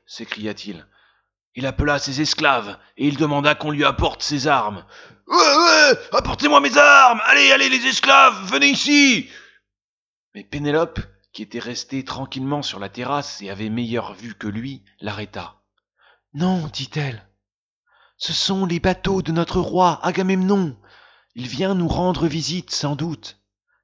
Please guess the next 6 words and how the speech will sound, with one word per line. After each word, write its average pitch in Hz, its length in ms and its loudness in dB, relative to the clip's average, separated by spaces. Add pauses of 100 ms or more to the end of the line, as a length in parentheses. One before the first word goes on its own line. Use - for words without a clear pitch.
(180)
Visite 127 580 -6 (220)
avec 120 320 -8
une 139 160 0
flotte 151 320 0
aussi 143 260 -2
nombreuse ? » 156 800 2